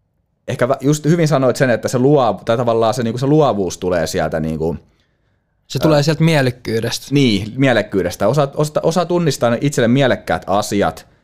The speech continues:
Speaker 1: ja karsia sitten sieltä ne, mitkä kuormittaa enemmän, ne ei niin mieluisat asiat.
Speaker 2: Juu. Et se on just se, että mä ainakin huomaan oleven-, olevina niinku luovimmillani silloin,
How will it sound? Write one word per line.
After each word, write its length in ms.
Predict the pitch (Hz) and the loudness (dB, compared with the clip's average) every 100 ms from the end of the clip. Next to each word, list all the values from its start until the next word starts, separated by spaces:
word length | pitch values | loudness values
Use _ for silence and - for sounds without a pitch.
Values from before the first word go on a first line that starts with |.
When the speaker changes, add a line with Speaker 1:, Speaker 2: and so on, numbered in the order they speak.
| _ - | _ -8
Speaker 1:
ja 60 | |
karsia 440 | 95 135 139 127 101 | 0 0 2 0 0
sitten 380 | - 90 98 | -2 -4 -4
sieltä 400 | 92 104 101 92 | -2 2 2 2
ne, 220 | 95 90 - | 0 -2 -6
mitkä 200 | - 104 | -10 -8
kuormittaa 680 | 107 143 135 117 104 - 98 | -2 0 2 0 -4 -2 0
enemmän, 480 | 101 120 110 92 92 | 2 2 2 2 0
ne 60 | 98 | 2
ei 260 | 123 127 | 2 2
niin 200 | 107 87 | 2 -2
mieluisat 380 | 85 78 76 85 | -4 -4 -4 -6
asiat. 240 | 69 120 | -4 0
Speaker 2:
Juu. 180 | 139 120 113 - _ _ _ _ _ _ | 2 0 -4 -14 _ _ _ _ _ _
Et 180 | - 127 | -6 -4
se 120 | - | 0
on 180 | 139 127 | 2 4
just 160 | 131 127 | 2 2
se, 180 | 139 117 | 0 0
että 320 | - 127 120 - _ _ _ - | 0 -2 -2 -6 _ _ _ -4
mä 160 | 135 | -2
ainakin 280 | 143 139 135 - | 0 0 -2 0
huomaan 360 | 135 131 131 | 2 2 2
oleven-, 400 | 131 127 127 127 - | 2 2 2 -2 -2
olevina 440 | 139 147 143 131 127 | 0 2 2 2 0
niinku 500 | 131 131 120 131 - _ _ _ _ _ _ - | 0 0 0 -2 -4 _ _ _ _ _ _ -2
luovimmillani 1160 | 139 147 147 135 131 127 139 131 123 127 123 - | 2 4 2 2 2 2 2 4 2 0 -2 -6
silloin, 680 | - 135 139 131 123 117 | -2 0 2 2 2 0